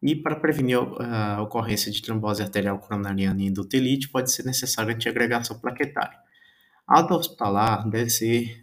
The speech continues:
é, estabelecida em pacientes clinicamente estáveis,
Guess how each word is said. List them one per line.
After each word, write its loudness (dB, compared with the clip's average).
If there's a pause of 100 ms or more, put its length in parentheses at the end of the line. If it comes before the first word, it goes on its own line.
(140)
é, -2 (840)
estabelecida 0
em -2
pacientes -2
clinicamente 0
estáveis, 2